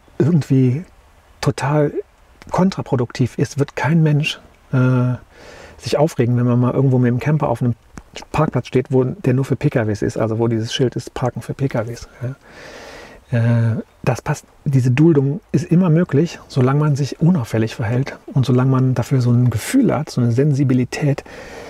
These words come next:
ist das hier noch angemessen, störe ich hier jemanden damit? Ja? Äh, oder ist es wirklich letztendlich egal? Also kein Mensch,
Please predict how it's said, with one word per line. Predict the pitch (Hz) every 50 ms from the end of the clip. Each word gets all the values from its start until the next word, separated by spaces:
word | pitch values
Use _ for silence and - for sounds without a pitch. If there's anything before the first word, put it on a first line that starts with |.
| - - - - - - - - - _
ist | - - -
das | 123 -
hier | - 120
noch | 107 101 -
angemessen, | - 185 190 160 139 143 139 - - 135 131 120
störe | - - 139 143 156
ich | 143
hier | - 143
jemanden | 143 147 139 135 139 135 131
damit? | 127 123 131 135 - - - - - - - - - - - - - - - - - - 127
Ja? | 110 113 123 131 - - - - - - - - - - - - - - - -
Äh, | - 107 110 113 113 127
oder | - - 113 117 113 113 117 117 110 - - - - - - - - - - - - - - _ _ - - - - - - - - - - - - - - _ - _ _ - - - - - - -
ist | - -
es | 110 - -
wirklich | 120 - 127 - -
letztendlich | 123 110 - - - 117 117 175
egal? | 143 123 - 95 - 123 127
Also | 98 101 101
kein | - - - 127 123
Mensch, | 123 120 127 - - - -